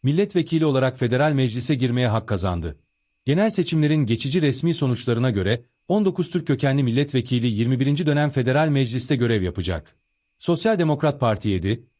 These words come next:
Sol Parti yedi, Hristiyan Demokrat Parti iki, Yeşiller iki, Hristiyan Sosyal Birlik Partisi bir Türk kökenli milletvekili çıkaran partiler oldu. Hakan Demir, Metin Hakverdi, Macit Karahmetoğlu, Mahmut Özdemir,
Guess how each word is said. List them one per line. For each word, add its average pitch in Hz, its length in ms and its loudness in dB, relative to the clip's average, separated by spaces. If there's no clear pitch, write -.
Sol 185 300 0
Parti 127 300 0
yedi, 98 340 -2
Hristiyan 156 460 0
Demokrat 131 420 0
Parti 117 300 0
iki, 113 420 -2
Yeşiller 147 420 0
iki, 123 400 -2
Hristiyan 160 420 0
Sosyal 156 440 0
Birlik 156 240 0
Partisi 127 420 -2
bir 135 180 0
Türk 208 200 -4
kökenli 147 360 0
milletvekili 131 560 0
çıkaran 131 360 0
partiler 110 380 0
oldu. 85 360 -4
Hakan 151 400 0
Demir, 107 360 -2
Metin 127 260 -2
Hakverdi, 101 640 -2
Macit 127 380 0
Karahmetoğlu, 110 840 0
Mahmut 123 360 0
Özdemir, 104 560 0